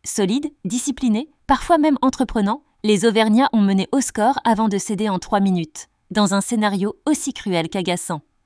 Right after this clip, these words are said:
Battu deux un au stade de l'Aube, le C F soixante-trois n'a pas sombré, loin de là. Mais il a encore laissé filer un match qui pouvait compter double dans sa course au maintien.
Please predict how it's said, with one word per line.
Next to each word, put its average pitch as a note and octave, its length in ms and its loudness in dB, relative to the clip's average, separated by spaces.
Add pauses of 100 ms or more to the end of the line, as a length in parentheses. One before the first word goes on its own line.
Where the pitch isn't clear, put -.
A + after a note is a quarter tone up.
(200)
Battu G3+ 380 0
deux B3+ 180 2
un C#4+ 60 8
au G3+ 180 0
stade F3+ 300 -2
de F#3 80 0
l'Aube, A3+ 260 -2 (220)
le F#3+ 100 2
C F3 220 -2
F - 60 -14
soixante-trois A3 440 -2
n'a G3+ 140 2
pas G3+ 100 2
sombré, G#3 400 -2 (180)
loin F#3 220 4
de F3+ 120 0
là. D#3 180 0 (260)
Mais F#3+ 140 2
il F3 160 2
a - 160 6
encore C#4+ 320 2
laissé A3+ 260 0
filer F#3+ 300 -2
un F3+ 100 0
match F#3 300 -2
qui G#3 140 -6
pouvait F3 280 -2
compter G3 320 -4
double B3 340 -4
dans G#3 140 -2
sa G3 160 -6
course - 380 -10
au C4 80 2
maintien. B3 460 0